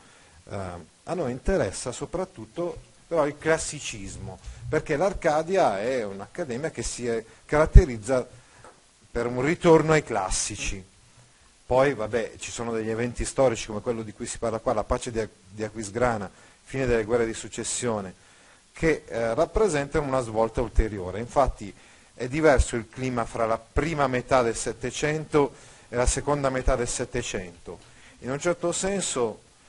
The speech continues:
noi italiani rimaniamo ancora abbastanza chiusi, malgrado questo, eh, lodevole tentativo dell'Arcadia, alla cultura straniera nella prima metà del Settecento.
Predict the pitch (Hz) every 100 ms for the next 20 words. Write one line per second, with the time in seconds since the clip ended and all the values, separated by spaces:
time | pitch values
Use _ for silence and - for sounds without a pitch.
0 | _ - - - 131 151 139 131 143 170
1 | 165 156 131 127 135 139 139 131 127 -
2 | - - - - 110 117 151 135 117 120
3 | - 139 143 147 - 131 123 - - -
4 | - - - - - _ _ - 156 135
5 | 107 107 - - 92 87 101 127 113 -
6 | 120 - 123 117 110 - - - - -
7 | 90 - - 104 107 117 143 135 127 127
8 | 120 123 120 143 127 113 113 107 - 135
9 | 135 117 107 104 - - - - - 127
10 | 123 123 - 120 - 139 131 123 - 120
11 | 123 127 120 107 113 123 120 123 117 113
12 | 117 107 107 110 113 - 98 85 -